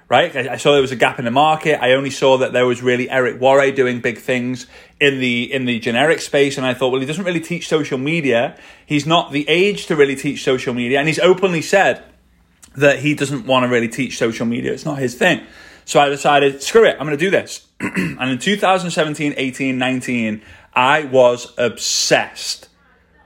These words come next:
with serving everyone in the network marketing space. Two thousand and twenty, I was doing the same. I was on flights all over the place. I remember being on stage in Australia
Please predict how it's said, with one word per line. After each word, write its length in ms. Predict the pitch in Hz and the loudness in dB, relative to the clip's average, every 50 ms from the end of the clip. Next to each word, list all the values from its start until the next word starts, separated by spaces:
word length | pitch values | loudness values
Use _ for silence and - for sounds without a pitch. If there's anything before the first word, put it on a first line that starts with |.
| _ - | _ -4
with 380 | 131 131 123 117 110 - - - | 0 0 0 0 0 -4 -8 -8
serving 760 | - - - 160 139 135 131 113 131 120 113 110 107 107 - _ _ _ _ - | -6 -2 2 4 4 4 4 4 2 0 0 0 -4 -8 -12 _ _ _ _ 0
everyone 680 | 147 143 135 127 123 127 127 120 113 113 110 107 104 | 0 0 0 -2 -2 -4 -2 0 0 0 0 0 -2
in 100 | - 117 | -4 -4
the 60 | 117 | -4
network 220 | 110 110 - 107 107 | -4 -4 -4 -4 -4
marketing 340 | 104 101 104 - - 110 104 | -6 -6 -6 -8 -10 -12 -10
space. 340 | - 110 101 101 - - - _ _ _ _ _ _ _ _ _ _ _ _ | -8 -8 -8 -8 -8 -14 -20 _ _ _ _ _ _ _ _ _ _ _ _
Two 140 | - - 220 | -2 0 2
thousand 320 | 175 190 175 170 156 156 | 4 4 4 2 2 0
and 100 | 143 127 | -4 -4
twenty, 400 | - - 151 160 170 170 214 202 | 0 0 2 2 2 2 2 2
I 60 | 180 143 | 2 2
was 80 | 123 | 2
doing 160 | - 139 135 | 2 0 0
the 40 | 135 | 0
same. 280 | 135 - 180 170 139 123 | 0 -2 -2 0 0 0
I 20 | |
was 140 | 120 117 117 | 0 0 -2
on 180 | 120 139 131 123 | -2 -4 -4 -4
flights 480 | - - - 165 165 160 135 - - - | -6 -6 -2 0 0 0 -2 -4 -4 0
all 240 | 139 131 131 131 | 2 4 4 6
over 160 | 139 147 151 160 | 4 4 4 2
the 60 | 151 | 0
place. 260 | - 143 120 113 113 | 0 0 -2 -2 -2
I 40 | 131 | -2
remember 200 | 131 143 156 147 | -2 -2 -2 -2
being 200 | 151 151 143 143 | -2 -2 0 0
on 100 | 139 135 | -2 -2
stage 460 | - - - 147 156 170 165 151 - | -4 -2 0 0 2 2 2 0 0
in 60 | 123 | -2
Australia 800 | 123 117 - - - 143 165 196 214 165 113 101 104 131 139 | -6 -6 -6 -4 -2 2 2 4 4 2 2 0 -2 -4 -6